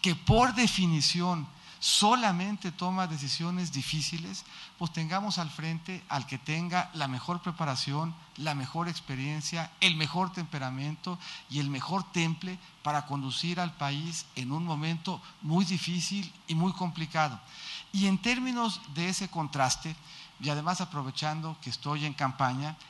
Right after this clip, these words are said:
el que tiene esas características soy Homero.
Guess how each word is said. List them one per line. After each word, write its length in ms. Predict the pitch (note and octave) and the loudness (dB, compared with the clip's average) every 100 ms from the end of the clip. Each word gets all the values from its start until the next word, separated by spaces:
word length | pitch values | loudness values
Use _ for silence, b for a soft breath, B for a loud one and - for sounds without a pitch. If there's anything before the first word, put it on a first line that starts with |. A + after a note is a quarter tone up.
| - | -12
el 180 | - C#3 | -6 -4
que 140 | B2 B2+ | -4 -2
tiene 300 | C3 C#3+ D3+ | 0 2 2
esas 180 | D3+ | -2
características 840 | - D3 C#3+ D3+ C#3 C#3+ E3 E3+ D#3+ | 0 0 0 -2 0 0 0 4 6
soy 260 | C3+ C3+ | 8 10
Homero. 380 | E3 F3+ G3+ D3+ | 10 12 10 8